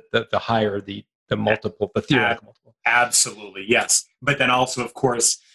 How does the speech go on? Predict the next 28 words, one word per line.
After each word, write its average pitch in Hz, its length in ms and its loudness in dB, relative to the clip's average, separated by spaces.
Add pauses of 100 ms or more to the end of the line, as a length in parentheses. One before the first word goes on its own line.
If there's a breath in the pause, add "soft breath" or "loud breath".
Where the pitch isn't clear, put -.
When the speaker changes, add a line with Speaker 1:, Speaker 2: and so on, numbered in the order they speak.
(140 soft breath)
Speaker 2:
there's 123 220 0
the 123 80 -6
negative 143 460 2
side 120 360 0
is 123 340 -2 (120)
the 117 160 2
longer 117 500 2
it 107 140 -2
takes, 147 440 2
the 127 100 -4
more 123 260 0
things 123 400 0
can 120 140 -4
happen 123 380 0
in 117 80 -4
the 117 60 -4
market, 131 680 0
you 120 140 2
know, 113 240 2
that – 110 200 0 (500 soft breath)
uh, 120 380 4
maybe 135 260 2
there's 135 220 4
gonna 143 120 4
be 131 100 4
a 127 80 0
horrible 143 400 2
pandemic 151 640 0